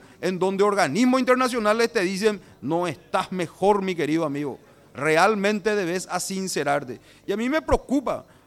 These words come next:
porque al final el paraguayo depende de sus parientes que están en el extranjero. Señor presidente de la República, creo que tenemos que ocuparnos de los temas de interés de la ciudadanía.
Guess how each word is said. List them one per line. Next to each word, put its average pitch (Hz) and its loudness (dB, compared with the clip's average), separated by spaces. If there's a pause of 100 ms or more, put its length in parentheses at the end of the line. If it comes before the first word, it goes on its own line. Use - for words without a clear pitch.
porque 185 0
al 202 0
final 220 -2 (300)
el 196 -4
paraguayo 185 0 (220)
depende 190 -2 (140)
de 190 -2
sus 208 -8
parientes 170 0
que - -10
están 151 -4
en 160 -4
el 170 -2
extranjero. 139 -6 (480)
Señor 233 0
presidente 220 -2
de 233 2
la 240 0
República, 208 0 (1080)
creo 208 6
que 180 0
tenemos 160 -4
que 180 -4
ocuparnos 160 -2
de 175 -4
los 165 -6
temas 156 -4
de 175 -4
interés 151 -4
de 156 -4
la 160 -4
ciudadanía. 156 -6